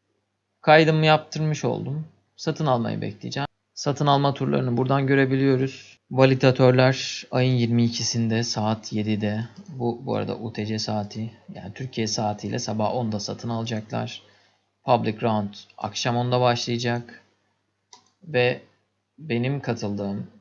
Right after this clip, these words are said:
staking roundu da ayın yirmi üçünde sabah onda başlayacak.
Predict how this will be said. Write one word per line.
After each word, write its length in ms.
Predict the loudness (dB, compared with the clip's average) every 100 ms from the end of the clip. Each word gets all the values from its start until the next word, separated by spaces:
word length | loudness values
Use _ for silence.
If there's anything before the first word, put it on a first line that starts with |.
| _
staking 560 | -14 -4 -4 -2 -6 -4
roundu 360 | -4 -4 -6
da 220 | -6 -6 -8 _ _ _ _ _
ayın 280 | -8 -4 -2
yirmi 300 | 0 0 -2
üçünde 500 | -2 -4 -2 -2 -4 -8 -14
sabah 560 | -8 -4 -4 -6 -8
onda 260 | -4 -2 0
başlayacak. 640 | -2 -6 -8 -8 -10 -12